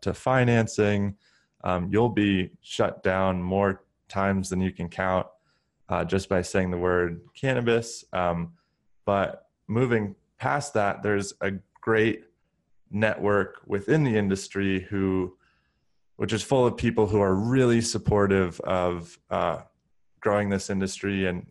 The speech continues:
and making it happen. Um, and I think the cool thing is when you have people, uh, with polarized opinions on, on any, any industry, you,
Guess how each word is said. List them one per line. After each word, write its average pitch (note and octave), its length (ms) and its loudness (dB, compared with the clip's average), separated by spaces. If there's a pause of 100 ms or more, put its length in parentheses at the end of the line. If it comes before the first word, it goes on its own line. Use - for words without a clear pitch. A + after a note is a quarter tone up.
and F#2 140 -4
making F#2+ 260 -2
it F2+ 140 -2
happen. C3+ 640 -4
Um, F#2 320 -2 (720)
and G#2+ 80 2
I G#2+ 60 2
think D3 200 0
the A#2+ 80 2
cool A#2+ 300 4
thing G2 480 0
is F2+ 340 -2
when G#2 160 0
you G2+ 80 -2
have G2+ 340 -2
people, G2 640 0 (680)
uh, F2+ 260 0
with G2+ 300 -4
polarized A2 580 0
opinions F#2+ 540 -2
on, F2 320 -2 (420)
on G2 160 -2
any, A#2 320 0 (300)
any C#3 220 2
industry, G2 680 -2 (580)
you, A2 280 -2